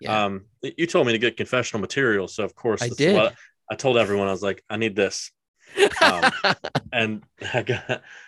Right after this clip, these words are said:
Speaker 2: so I got that, uh, along with Pilgrim's Progress. So we're gonna be going through the Baptist Catechism and the Pilgrim's Progress.
Speaker 1: Nice, nice. Oh, that's gonna be such a good time for you guys. <sighs> All right. Well, thank you all for listening.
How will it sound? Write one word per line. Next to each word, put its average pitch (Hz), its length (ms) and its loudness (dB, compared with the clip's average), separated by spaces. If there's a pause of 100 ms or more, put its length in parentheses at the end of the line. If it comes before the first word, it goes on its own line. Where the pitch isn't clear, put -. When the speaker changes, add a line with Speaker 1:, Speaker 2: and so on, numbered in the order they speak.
(120)
Speaker 2:
so 123 180 2
I 120 60 6
got 123 260 2
that, 113 300 2 (400)
uh, 107 180 -2
along 127 280 -2
with 113 120 -6
Pilgrim's 117 360 -4
Progress. 98 500 -4
So 110 80 -2
we're 113 80 -2
gonna 120 160 -2
be 110 80 -4
going 113 180 -2
through 107 140 -6
the 98 80 -6
Baptist 101 400 -2
Catechism 98 500 -4
and 92 100 -8
the 90 60 -8
Pilgrim's 98 380 -6
Progress. 85 540 -4 (200)
Speaker 1:
Nice, - 400 -10 (480)
nice. - 380 -12 (1200)
Oh, 160 200 6
that's 151 160 2
gonna 143 120 2
be 127 80 2
such 123 220 -2
a 110 40 -8
good 117 180 -4
time 117 240 -10
for - 100 -16
you - 80 -12
guys. - 480 -10 (480)
<sighs> - 1500 -6
All 180 160 8
right. 180 160 8
Well, 165 100 6
thank 185 260 4
you 180 100 8
all 175 140 8
for 165 180 0
listening. 196 600 4